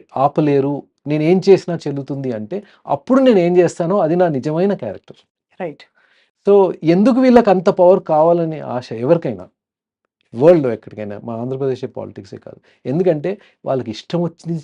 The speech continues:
Speaker 1: చేయాలి, వాళ్ళు చేసేదాన్ని ఎవరు ఆపకూడదు. ఈ ఆశ ఉన్న వాళ్ళని ఎప్పుడూ పవర్లోకి రానివ్వద్దు.
Speaker 2: చాలా మొత్తానికి ఒక eye opening kind of a phase.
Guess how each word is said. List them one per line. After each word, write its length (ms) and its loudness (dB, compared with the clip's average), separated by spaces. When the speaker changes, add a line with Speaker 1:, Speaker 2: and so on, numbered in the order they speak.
Speaker 1:
చేయాలి, 480 -6
వాళ్ళు 340 -2
చేసేదాన్ని 460 2
ఎవరు 240 -4
ఆపకూడదు. 460 -14
ఈ 100 -2
ఆశ 320 -2
ఉన్న 240 0
వాళ్ళని 380 -6
ఎప్పుడూ 280 -6
పవర్లోకి 440 -10
రానివ్వద్దు. 440 -16
Speaker 2:
చాలా 180 2
మొత్తానికి 500 -2
ఒక 160 -2
eye 260 -4
opening 500 0
kind 300 -6
of 100 -6
a 220 -2
phase. 360 -4